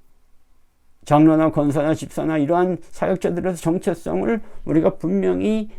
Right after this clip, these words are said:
가져야 된다. 이제 오늘 두 가지 얘기했잖아요. 그죠? 첫째는 그 사역자로서 내가 하나님 나라의 사역자라는 인식을 분명히 가져야 된다. 이 사역을 어떤 개인적인 사역처럼 이렇게 해서는 안 된다.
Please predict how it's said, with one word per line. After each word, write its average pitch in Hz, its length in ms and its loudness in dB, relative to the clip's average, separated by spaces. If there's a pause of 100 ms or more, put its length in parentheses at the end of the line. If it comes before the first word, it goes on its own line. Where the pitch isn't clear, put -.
(100)
가져야 131 260 0
된다. 113 500 6 (840)
이제 127 100 -6
오늘 156 180 4
두 175 200 0
가지 185 280 4
얘기했잖아요. 131 560 -2 (160)
그죠? - 260 -8 (1000)
첫째는 151 600 2 (320)
그 160 340 6
사역자로서 147 1000 0 (160)
내가 139 320 2
하나님 165 300 2
나라의 151 200 2
사역자라는 147 560 2
인식을 151 420 0
분명히 156 320 -2
가져야 123 260 -6
된다. 107 400 -10 (1120)
이 143 100 0
사역을 147 420 4
어떤 147 300 0
개인적인 147 540 0
사역처럼 127 680 -2
이렇게 - 280 -6
해서는 123 320 -6
안 117 100 -4
된다. 101 300 -10